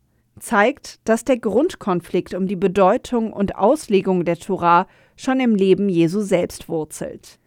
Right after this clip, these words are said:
Sie gipfelt in der Frage der Bedeutung der Tora in Vers acht, wenn es um die Gegenüberstellung der göttlichen Gebote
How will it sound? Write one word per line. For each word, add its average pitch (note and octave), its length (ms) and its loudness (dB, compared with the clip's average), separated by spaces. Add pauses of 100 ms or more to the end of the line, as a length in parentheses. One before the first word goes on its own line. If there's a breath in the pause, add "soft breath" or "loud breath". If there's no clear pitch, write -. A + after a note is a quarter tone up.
(100)
Sie G#3+ 240 -2
gipfelt F3+ 600 -2
in F3+ 100 -6
der F3+ 140 2
Frage G3 420 -2
der F#3 120 2
Bedeutung F#3+ 540 2
der F#3 180 -2
Tora E3 420 0
in F3 180 -6
Vers - 400 -4
acht, - 380 -2 (420)
wenn G3+ 160 2
es G#3 140 0
um A3 160 -2
die G#3 100 -2
Gegenüberstellung G3 1120 2
der F#3+ 100 0
göttlichen G#3+ 640 -2
Gebote F3+ 640 0